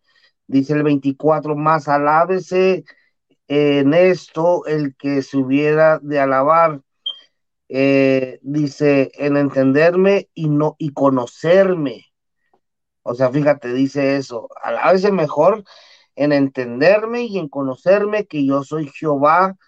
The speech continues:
que hago misericordia y juicio, justicia en la tierra, porque estas cosas quiero", dice Jehová. Obviamente estaba ahí hablando a Jeremías,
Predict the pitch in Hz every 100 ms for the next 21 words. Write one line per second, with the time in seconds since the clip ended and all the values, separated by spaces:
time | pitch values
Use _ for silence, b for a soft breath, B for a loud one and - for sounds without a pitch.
0 | _ _ _ _ 143 143 139 139 _ 135
1 | 156 165 180 185 143 147 139 135 147 165
2 | 175 151 160 175 160 165 - 135 _ 180
3 | 175 165 156 135 180 196 190 170 156 139
4 | 135 139 143 151 139 - 143 147 139 -
5 | 165 165 165 160 - B B _ 120 135
6 | 139 139 139 127 120 113 139 147 147 147
7 | 151 151 147 151 151 151 151 147 151 151
8 | B B B - 120 123 151 196 190 180
9 | 190 220